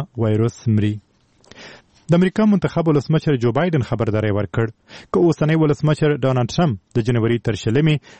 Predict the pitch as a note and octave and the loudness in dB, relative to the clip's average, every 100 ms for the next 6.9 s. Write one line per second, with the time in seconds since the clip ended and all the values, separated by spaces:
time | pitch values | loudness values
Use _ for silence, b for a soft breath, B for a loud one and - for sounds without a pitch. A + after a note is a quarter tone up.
0 | - C#3 C#3+ C3+ B2+ A#2 C3+ C3+ C3 F3 | -2 0 2 0 -2 0 2 2 2 0
1 | - A2+ G2 _ _ C3 D3 D3 - F3 | 0 -4 -4 _ _ 0 0 -2 -2 0
2 | E3 B2+ D3 F3 - D3 D3 - B B | 2 2 0 0 -2 -2 -2 -4 B B
3 | C3 C3 C3+ C#3+ - C3+ C3+ C3+ D3 A#2+ | 0 0 2 0 -2 0 0 0 0 0
4 | A#2 C3 - A#2 A2+ B2 - E3+ - E3 | 0 0 -2 -2 -2 -2 0 0 2 0
5 | D#3 B B - F3 F#3+ C#3+ - A#2+ B2+ | -2 B B -2 0 0 -2 0 0 2
6 | C3 A2+ D#3+ - D#3 C#3 - D3 - | 2 2 0 0 0 0 0 -2 0